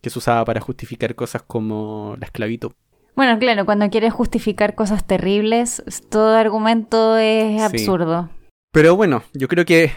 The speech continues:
Speaker 1: es mejor quedarnos con, con la parte <laughs> más positiva, tal vez, para no terminar esta sección tristes,
Speaker 2: Yo lo
Speaker 1: como suele
Speaker 2: encontré
Speaker 1: pasar.
Speaker 2: genial, yo encontré genial la historia de Ada. Yo sabía que Ada era como,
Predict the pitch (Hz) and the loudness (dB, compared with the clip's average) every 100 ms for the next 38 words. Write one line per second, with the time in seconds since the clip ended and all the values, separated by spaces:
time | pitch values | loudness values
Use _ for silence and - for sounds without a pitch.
0 | - - 156 - 165 - 156 175 156 - | -10 -2 -2 0 -2 2 0 2 -6 -2
1 | 165 147 147 143 139 _ _ _ _ - | 0 0 0 -4 -8 _ _ _ _ -8
2 | 117 135 131 - 131 117 - _ _ _ | -4 -4 -6 -2 0 0 -2 _ _ _
3 | _ 160 143 - 147 151 135 135 139 175 | _ -4 -4 -2 -2 -2 -2 0 0 -2
4 | - 123 131 - 123 110 - _ _ _ | -8 -6 -6 -6 -4 -4 -4 _ _ _
5 | _ 139 135 139 135 135 135 135 139 139 | _ -2 0 2 4 4 2 2 0 0
6 | - 135 139 143 _ - _ _ - 127 | -2 0 0 -4 _ -20 _ _ -6 -6
7 | - 127 139 - _ _ - 254 339 392 | -4 -6 -6 -16 _ _ -10 -4 -2 -2
8 | 427 403 339 - - - - 311 208 277 | -4 -2 0 2 2 0 0 0 0 0
9 | 339 247 - - 214 269 311 330 320 320 | 2 0 -2 -4 0 0 2 0 2 0
10 | 349 320 240 247 311 302 285 269 277 285 | 0 2 2 2 2 0 0 -2 0 2
11 | 269 233 196 180 175 196 226 247 214 220 | 2 2 2 0 -2 -2 0 0 0 -2
12 | 233 233 202 196 220 220 220 214 208 196 | -2 0 0 0 0 0 0 -2 -4 -2
13 | 190 185 160 | 0 0 -2